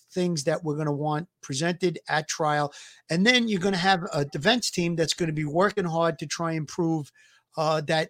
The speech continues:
not that, uh, Brian is innocent, so to speak. They're gonna be trying to prove that that's not the case. There's doubt in, uh, prosecution's case. That's what a defense team's job is,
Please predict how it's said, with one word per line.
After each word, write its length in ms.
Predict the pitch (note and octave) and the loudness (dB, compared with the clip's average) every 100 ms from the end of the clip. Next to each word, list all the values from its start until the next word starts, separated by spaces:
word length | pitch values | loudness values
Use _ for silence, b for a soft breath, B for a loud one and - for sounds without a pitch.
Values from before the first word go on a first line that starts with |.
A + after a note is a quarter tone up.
| _ | _
not 480 | E3 D3 F3 B3 C4 | -10 -2 2 2 2
that, 180 | B3+ F#3+ A3 G#3+ | -2 -2 -6 -2
uh, 60 | |
Brian 360 | D#3 F3+ G#3 G#3+ | 0 2 4 4
is 140 | F#3+ | 4
innocent, 380 | G3+ B3 - E3 | 2 2 0 0
so 160 | - D3+ | 0 0
to 60 | |
speak. 260 | C#3+ F3 D3+ | 0 -4 2
They're 120 | G#3+ | 4
gonna 160 | B3+ A#3 | 4 0
be 120 | F3+ | -2
trying 400 | - F#3 F3+ D#3+ | 0 0 0 -2
to 40 | |
prove 320 | - F3+ E3+ D3+ | -2 0 0 0
that 200 | D#3+ D#3 b b - | -2 -2 b b 0
that's 240 | G3 G3 | 2 2
not 240 | F#3+ F3+ - | 2 0 0
the 80 | D#3 | -10
case. 420 | - E3 E3 - b b D#3+ | -4 -2 -2 -4 b b -2
There's 200 | D3 C3 | -2 0
doubt 380 | E3+ E3+ F#3 F#3 | 4 6 6 2
in, 280 | D3+ D3 E3 - | -2 -2 -4 -8
uh, 120 | C3+ C3 | -6 -6
prosecution's 800 | - D#3+ - D3+ F3 - D3+ - | -2 -2 -2 -2 -2 -2 -2 -6
case. 300 | D#3+ D3 - | -2 -2 0
That's 240 | F#3 F#3+ | 0 0
what 100 | F3 | -4
a 40 | D3+ | -4
defense 420 | D3 F#3 F3 - | -4 -2 -2 -4
team's 360 | E3+ E3+ D3+ | -6 -4 -4
job 360 | C#3 D#3 D#3 D3+ | -4 -6 -6 -6
is, 160 | D#3 | -8